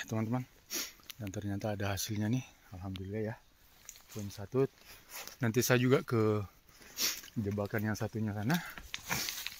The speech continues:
Mudah-mudahan juga, aduh, dapat. Ini berbahaya nih medannya nih. Cukup terjal ya. Ini hutannya benar-benar curam nih, teman-teman.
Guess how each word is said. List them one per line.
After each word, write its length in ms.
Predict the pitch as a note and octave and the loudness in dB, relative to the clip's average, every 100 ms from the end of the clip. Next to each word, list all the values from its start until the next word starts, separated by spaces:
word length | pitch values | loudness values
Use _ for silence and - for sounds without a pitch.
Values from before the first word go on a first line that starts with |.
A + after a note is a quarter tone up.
| - - - - - - - - - - - - - | -16 -2 -2 -2 -20 -16 -6 -4 -4 -6 -8 -8 -4
Mudah-mudahan 480 | G2+ G2 G2+ G2 A2 | -2 0 2 6 6
juga, 240 | G2 A2 - - - - - - - - | 6 2 0 10 10 10 -10 -12 -12 -4
aduh, 160 | - - - - - _ A2 | -4 -4 -12 -16 -20 _ -8
dapat. 320 | F#2+ - A#2+ - - C3 | -8 -4 -4 -4 -8 0
Ini 80 | A2 G2+ | 0 2
berbahaya 480 | G2+ F#2+ F2+ G#2 | 0 0 2 4
nih 160 | G#2+ G#2+ | 6 6
medannya 480 | G#2 G2 G2+ G#2 G#2 | 6 4 4 4 2
nih. 60 | - - - - - - - - _ | -2 -16 -20 -20 -20 -20 -20 -20 _
Cukup 480 | - - G#2+ G2+ G2 G2 - - - - - - - - - - - - - - - | -10 -4 0 2 0 -2 -10 -12 -10 -12 -14 -20 -20 -20 -20 -20 -18 -18 -20 -16 0
terjal 480 | G#2+ G2 A2 G#2+ F#2 | 2 6 8 10 8
ya. 60 | - - - - - - - - - - - - - - - - - - - - - - - - - - - - - - - - - - - - - - - - D3 - - - - - - - - - - - - - - - - - - - - - - - - | 4 -2 -6 -12 -16 -20 -20 -16 -14 -12 -14 -18 -18 -18 -18 -14 -8 -6 -4 -8 -10 -12 -10 -10 -8 -10 -8 -6 -4 -4 -6 -10 -12 -12 -12 -12 -14 -18 -20 2 6 10 12 12 12 6 4 -2 -14 -12 -4 0 0 0 -6 -4 -4 -4 -10 -16 -16 -16 -8 -4 4
Ini 160 | A#2+ | 6
hutannya 400 | A2 G#2+ A2 G#2 | 6 4 4 6
benar-benar 640 | A2+ G2+ G#2+ G2+ G#2+ A2 G2 | 6 6 4 6 6 6 6
curam 400 | - B2 C3+ C3 | 10 12 12 12
nih, 80 | A#2 | 12
teman-teman. 320 | A2 G#2 | 8 6